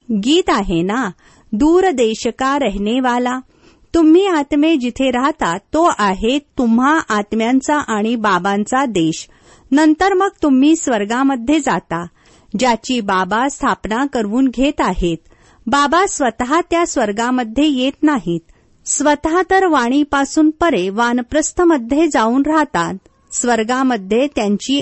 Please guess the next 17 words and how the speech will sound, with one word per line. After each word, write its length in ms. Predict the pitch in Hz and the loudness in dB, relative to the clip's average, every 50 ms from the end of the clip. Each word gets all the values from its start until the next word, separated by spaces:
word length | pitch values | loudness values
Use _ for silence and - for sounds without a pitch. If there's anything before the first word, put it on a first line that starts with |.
| - - | -2 -2
आवश्यकता 760 | 202 202 190 190 208 208 - - 233 233 _ - 269 262 277 | -2 0 0 0 -2 -4 -2 -4 -4 -4 _ -4 -2 0 2
नाही. 420 | 294 320 320 262 185 170 170 180 - _ _ _ _ _ _ - - | 2 2 2 0 0 -2 -4 -6 -8 _ _ _ _ _ _ -4 0
ते 140 | 311 311 320 | 0 0 2
तर 220 | - - 381 415 | 2 2 0 0
सुख 380 | 381 - - - 320 - - 370 | 0 -2 -2 -4 -2 0 0 0
दुःखापासून 1000 | 392 302 294 277 _ - - 294 311 320 311 - 285 277 277 - - 339 339 320 | 2 2 0 -2 _ -4 -2 0 0 0 0 0 -2 -2 -2 0 0 2 4 4
न्यारे 400 | 269 240 214 202 254 233 277 294 - | 2 2 0 0 0 0 0 -2 -2
आहेत 300 | 240 240 226 202 214 190 175 _ - | -2 -4 -2 -2 -2 -2 -2 _ -4
ना. 220 | 220 254 254 202 185 - _ _ _ _ _ _ - _ - | -4 -2 -2 -4 -6 -8 _ _ _ _ _ _ -10 _ 0
तुम्ही 380 | 311 311 285 285 302 349 392 381 - | 2 4 6 6 6 6 4 2 0
तर 180 | 381 370 392 392 370 | 0 0 0 0 -2
सुखामध्ये 920 | - - 302 - - - 311 311 349 349 330 285 240 233 269 302 330 339 | -6 -8 -8 -6 -4 -2 0 0 2 2 0 0 0 0 0 2 2 2
येता, 460 | 302 247 190 180 - - 180 175 175 175 - _ _ _ _ _ _ - 294 | 2 0 0 -2 -2 -4 -6 -6 -6 -8 -12 _ _ _ _ _ _ -4 -4
तसेच 320 | 277 - 359 370 370 320 _ | -2 0 0 0 0 0 _
दुःखामध्ये 840 | 202 202 214 - _ - - 311 339 330 320 302 240 226 247 285 320 302 | -6 -8 -8 -8 _ -4 -2 0 2 2 2 2 0 -2 0 0 0 0
सुद्धा 440 | - - 294 240 226 277 311 339 | 0 -4 -4 -4 -2 0 0 2
येता. 540 | 359 302 220 180 - _ - 170 165 165 185 | 2 0 0 -2 -4 _ -6 -6 -6 -6 -8